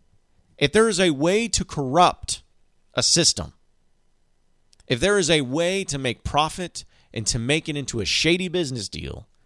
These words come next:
college football will find a way. Boosters will find a way. And it's laughable that anybody out there thinks that this is going to be a new, pure,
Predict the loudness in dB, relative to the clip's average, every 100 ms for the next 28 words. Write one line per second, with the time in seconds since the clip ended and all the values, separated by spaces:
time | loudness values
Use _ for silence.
0 | _ _ _ _ -8 4 4 4 -4 -6
1 | -12 -2 -2 0 2 4 4 0 0 -2
2 | -2 -2 0 0 -2 -6 -16 _ _ _
3 | _ _ _ 2 4 4 4 2 0 -2
4 | -2 -2 -2 -6 -8 -8 -12 -20 _ _
5 | _ _ _ _ _ 4 4 4 0 4
6 | 6 6 6 4 6 2 -2 _ -2 -2
7 | -2 -6 -4 4 6 6 4 2 2 0
8 | 2 -2 0 -2 -6 -4 -4 -2 -2 0
9 | 0 0 0 0 -2 0 2 2 -2 -12
10 | _ -4 -2 -4 -4 -4 -4 -6 -10 -14
11 | -4 0 2 2 -2